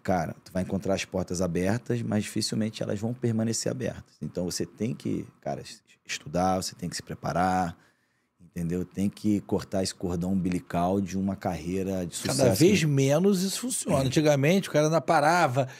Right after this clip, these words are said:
Speaker 2: era um treinador
Speaker 1: Porque
Speaker 2: da
Speaker 1: o cara,
Speaker 2: base.
Speaker 1: assim, hoje, graças a Deus, graças a uma reputação que eu construí, não a partir do momento que eu me profissionalizei, mas a partir do momento que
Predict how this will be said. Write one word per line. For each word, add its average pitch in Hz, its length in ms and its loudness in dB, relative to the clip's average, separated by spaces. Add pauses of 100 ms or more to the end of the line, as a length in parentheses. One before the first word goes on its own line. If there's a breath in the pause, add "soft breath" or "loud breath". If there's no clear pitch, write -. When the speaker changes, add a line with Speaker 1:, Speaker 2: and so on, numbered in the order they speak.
(220 loud breath)
Speaker 2:
era 151 140 6
um 151 60 0
treinador 151 400 4
Speaker 1:
Porque 143 160 6
Speaker 2:
da 175 60 8
Speaker 1:
o - 20 6
cara, 135 480 6 (160)
Speaker 2:
base. 95 180 -6 (580)
Speaker 1:
assim, 85 480 -4 (600)
hoje, 120 240 0
graças 127 280 2
a 120 60 4
Deus, 113 520 -2 (280)
graças 107 260 0
a 117 40 2
uma 104 100 4
reputação 101 560 0
que 92 140 -4
eu 92 160 -2 (260)
construí, 90 560 0
não 107 560 2
a 165 60 0
partir 117 260 -2
do 104 80 0
momento 98 300 -2
que 98 60 -6
eu 92 40 0
me 90 80 -4
profissionalizei, 85 640 -8
mas 78 160 -10
a 80 60 -12
partir 90 240 -8
do 117 60 0
momento 110 380 0
que 87 380 -6